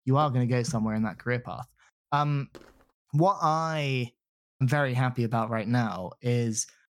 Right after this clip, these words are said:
I have, for the last fourteen months or so, I've been actually hired as a production coordinator for a much larger company.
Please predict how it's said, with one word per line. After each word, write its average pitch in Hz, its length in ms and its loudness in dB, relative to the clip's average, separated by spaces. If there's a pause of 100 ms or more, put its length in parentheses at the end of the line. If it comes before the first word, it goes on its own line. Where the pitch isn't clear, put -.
I 131 260 2
have, 131 320 2
for - 180 -6
the 123 120 2
last 120 800 -2 (460)
fourteen 156 500 2
months 131 380 -2
or 175 100 0
so, 220 360 -2 (640)
I've 143 460 2 (540)
been 131 520 4 (300)
actually 135 280 -2
hired 123 420 0
as 110 100 -2
a - 20 -14
production 123 440 -2
coordinator 113 600 -2
for 113 680 -2 (140)
a 113 580 0 (480)
much 117 320 -2
larger 117 580 0
company. 117 640 -4